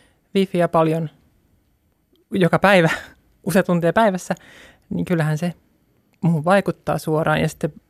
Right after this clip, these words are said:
Bluetoothin haavoittuvuudet tietysti. Ja sitten tietysti,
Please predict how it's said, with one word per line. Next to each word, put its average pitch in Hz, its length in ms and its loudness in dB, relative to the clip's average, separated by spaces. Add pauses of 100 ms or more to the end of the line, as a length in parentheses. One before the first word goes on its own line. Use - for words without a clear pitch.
(320)
Bluetoothin 175 680 -2 (100)
haavoittuvuudet 160 720 -6
tietysti. 156 440 -8
Ja 156 100 -6 (600)
sitten 180 260 -2
tietysti, 175 440 0